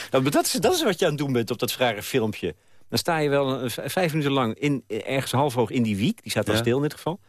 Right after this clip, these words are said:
Speaker 2: Ja.
Speaker 1: Met, met doeken ben je dan heel lang
Speaker 2: Ja.
Speaker 1: bezig. En dan zie, maak je een hart.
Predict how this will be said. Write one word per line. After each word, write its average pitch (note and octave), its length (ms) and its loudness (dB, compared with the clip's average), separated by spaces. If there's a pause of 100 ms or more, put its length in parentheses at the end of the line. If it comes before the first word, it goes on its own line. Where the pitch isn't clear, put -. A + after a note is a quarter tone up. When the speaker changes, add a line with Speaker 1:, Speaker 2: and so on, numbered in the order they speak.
Speaker 2:
Ja. E2+ 220 -2 (120)
Speaker 1:
Met, A#2+ 200 0
met C3 160 2 (160)
doeken A3 500 0
ben C3 120 0
je D#3+ 60 -2
dan C#3+ 240 -2
heel D3 180 -2
lang D3 140 2
Speaker 2:
Ja. A#2 80 4
Speaker 1:
bezig. F3 460 -2
En B2+ 80 -6
dan B2 160 0
zie, B2 160 -2
maak B2 180 0
je A2+ 100 -2
een F#2+ 120 2
hart. G2+ 460 -2